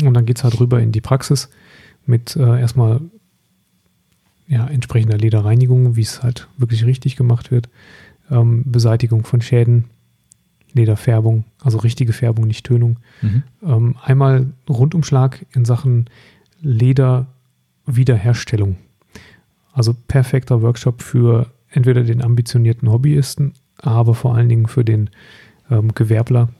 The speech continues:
Speaker 1: der,
Speaker 2: Genau.
Speaker 1: ähm, noch stärker in das Thema Lederreinigung und Leder, äh, Wiederherstellung, Lederre-, äh, Reparatur einsteigen möchte. Ähm,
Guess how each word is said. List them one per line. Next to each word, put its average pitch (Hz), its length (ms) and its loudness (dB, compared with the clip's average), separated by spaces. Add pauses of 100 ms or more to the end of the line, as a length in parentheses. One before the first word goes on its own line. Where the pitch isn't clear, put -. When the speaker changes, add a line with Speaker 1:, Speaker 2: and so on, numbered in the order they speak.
(200)
Speaker 1:
der, 110 80 2
Speaker 2:
Genau. 110 280 0
Speaker 1:
ähm, 113 340 0 (160)
noch 120 220 0
stärker 120 380 0
in 120 80 0
das 113 140 -2
Thema 120 260 2
Lederreinigung 117 840 2
und 120 280 0
Leder, 113 340 0 (640)
äh, 113 260 2
Wiederherstellung, 113 600 0
Lederre-, 110 500 -2
äh, 113 220 0
Reparatur 113 600 0
einsteigen 123 520 0
möchte. 120 320 0 (720)
Ähm, 117 420 2